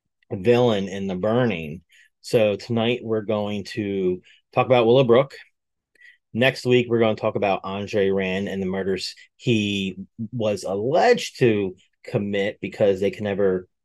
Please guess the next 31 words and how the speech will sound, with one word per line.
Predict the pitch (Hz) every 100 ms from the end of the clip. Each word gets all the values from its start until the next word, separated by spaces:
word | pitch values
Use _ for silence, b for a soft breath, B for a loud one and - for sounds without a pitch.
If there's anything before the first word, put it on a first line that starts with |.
| _ -
pinpoint | - 139 127 - 98 92
it, | 92 90
but | - 90 87 - b b
he | - 143
most | 107 98 -
likely | 90 90 87
did | 85 80
it. | 87 131 - _ _ _ _ B B B -
Uh, | - 90 90
so | 90 107
that'd | 107
be | 110
next | 104 92 -
week. | 90 90 90 -
And | -
then | 113 107
I'll | 98
also | 104 - 101
throw | - 107 98 85
in | 95
the | 92
documentary | 90 82 90 95 92
Cropsey | 87 85 80 - 90
because | 82 87
it's | 87
not | 90 -
too | - 90
long | 82 85 85 82
to | 85
talk | - 92 -
about. | 82 82 78 80